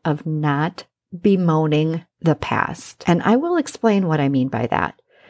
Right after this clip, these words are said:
But I want to start with vision and purpose. When you think about your vision for your life and your purpose in work and life, my first question is, do you have one? Do you know what it is, and are you trying to fulfill it?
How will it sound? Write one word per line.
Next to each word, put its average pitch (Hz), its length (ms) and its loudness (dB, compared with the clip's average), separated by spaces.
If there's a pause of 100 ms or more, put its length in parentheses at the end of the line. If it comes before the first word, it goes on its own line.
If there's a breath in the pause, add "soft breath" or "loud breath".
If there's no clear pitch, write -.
But 214 120 4
I 233 100 4
want 370 200 -2
to 392 60 -2
start - 420 0
with 180 200 0
vision 165 420 0
and 160 160 -2
purpose. - 600 -6 (160)
When 220 360 2
you 262 280 4
think 196 420 0
about 175 260 0
your 180 140 2
vision 170 400 0
for 170 220 0
your 165 160 2
life 160 420 -2 (100)
and 190 160 2
your 214 140 0
purpose - 640 0
in 180 160 2
work 156 300 -2
and 175 160 2
life, 143 400 2 (380)
my 170 120 4
first 180 320 0
question 220 400 -2
is, 180 240 2
do 180 120 0
you 165 160 2
have 147 300 0
one? - 320 -6 (960 soft breath)
Do 185 140 2
you 196 220 4
know 180 160 2
what 233 200 2
it 240 160 2
is, 165 440 2
and 175 180 0
are 160 120 0
you 165 160 0
trying 143 340 -2
to 170 160 0
fulfill 156 420 0
it? 98 260 -2